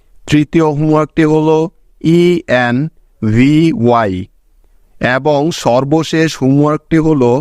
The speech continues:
এসইআরভিই। গাইস, আশা করি তোমরা সবাই এই হোমওয়ার্কগুলো একদম সঠিকভাবে করতে পারবে, কারণ ইংরেজি ভাষার ই সাউন্ডের যত নিয়ম আছে সবগুলো কিন্তু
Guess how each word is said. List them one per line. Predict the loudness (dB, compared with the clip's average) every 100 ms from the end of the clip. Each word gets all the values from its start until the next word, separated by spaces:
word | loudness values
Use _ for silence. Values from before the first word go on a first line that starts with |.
| -4 _ _ -6 -4 -2
এসইআরভিই। | -4 -8 -4 0 2 0 -2 _ -6 -2 -2 -2 -6 -6 -2 2 2 0 0 0 0 -6 -14 -20 -20 _ _ -6 -2 0
গাইস, | 0 0 -2 -4 -10 -6 -4
আশা | -4 -4 -2
করি | 0 0 -2 0
তোমরা | 0 2 0 0
সবাই | 0 0 -2 -6 -2 0
এই | 0 0
হোমওয়ার্কগুলো | 0 2 0 0 0 2 0 -2 -4 -4
একদম | -4 -2 -2 -2
সঠিকভাবে | -4 -2 -4 -2 -2 -2 -4 -2
করতে | -4 -2 -4 -2
পারবে, | -4 -4 -4 -6 _ _ _ -20 -20 -6 -4
কারণ | -2 -2 -2 -2 0
ইংরেজি | 0 2 2 2 0
ভাষার | -2 -2 -2 -2 -4 -4
ই | -2 0
সাউন্ডের | 0 0 0 0 0 -2 -2
যত | -2 -2 -2 -2 0
নিয়ম | 0 0 0 -2
আছে | -2 -4 -4 _ _ _
সবগুলো | -4 -2 -2 -2 0 0
কিন্তু | 0 0 0